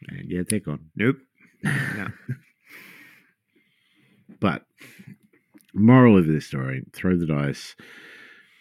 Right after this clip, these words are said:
Speaker 1: Rich, we appreciate everything you've done as the Nerd Fairy for Geelong and for us in particular. Um, we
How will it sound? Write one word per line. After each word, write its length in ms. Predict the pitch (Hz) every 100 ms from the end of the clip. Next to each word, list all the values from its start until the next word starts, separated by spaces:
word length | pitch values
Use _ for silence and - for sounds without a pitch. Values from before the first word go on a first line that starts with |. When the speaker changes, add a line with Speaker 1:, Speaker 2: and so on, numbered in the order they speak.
| - _ _ _ -
Speaker 1:
Rich, 320 | 85 78 -
we 180 | 85 78 - _ -
appreciate 680 | 73 - 90 82 87 80 - -
everything 340 | 82 82 80
you've 160 | 71 65
done 340 | 69 69 69 -
as 200 | 76 69
the 60 | 69
Nerd 280 | 69 69 64
Fairy 460 | 69 69 67 65 _ _ _ _ _ - - -
for 440 | 73 73 71 65 - _ _ _ _ -
Geelong 420 | 76 78 80 78
and 80 | 65
for 240 | 69 69
us 320 | 78 76 - 76
in 120 | 65
particular. 640 | - 80 71 78 73 73 _ - - - - - _ -
Um, 360 | 65 64 64 - _ - 73
we 520 | 69 67 67 67